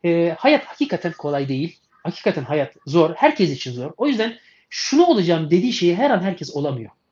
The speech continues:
Olabilmek kolay değil. Yani bakın işte ülkeyi görüyorsunuz, e, piyasayı görüyorsunuz. Yani, e, mühendisler,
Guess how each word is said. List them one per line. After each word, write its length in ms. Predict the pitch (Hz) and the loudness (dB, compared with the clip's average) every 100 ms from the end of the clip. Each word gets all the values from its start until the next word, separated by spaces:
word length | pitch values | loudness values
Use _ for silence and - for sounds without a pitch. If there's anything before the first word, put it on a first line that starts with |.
| _ _ - | _ _ -2
Olabilmek 460 | 226 208 170 156 | 0 2 0 -2
kolay 280 | - 143 135 | -4 -4 -4
değil. 260 | 127 - _ _ _ _ _ _ - | -8 -12 _ _ _ _ _ _ -4
Yani 200 | 190 247 | -2 0
bakın 260 | - 214 | 0 -2
işte 200 | 208 - | -6 -6
ülkeyi 280 | 175 - 180 | -6 -2 0
görüyorsunuz, 640 | 196 175 - 147 170 - - | 2 2 0 -4 -6 -8 -8
e, 540 | 151 151 147 156 147 - | -6 -4 -6 -10 -12 -2
piyasayı 360 | 208 190 185 | 0 2 2
görüyorsunuz. 580 | 156 131 117 131 165 - | 2 -2 -6 -10 -10 -6
Yani, 300 | 165 151 151 - - _ - | -6 -6 -10 -16 -20 _ -8
e, 60 | 156 156 156 | -2 0 0
mühendisler, 680 | 170 202 202 170 185 170 | 2 4 2 2 0 0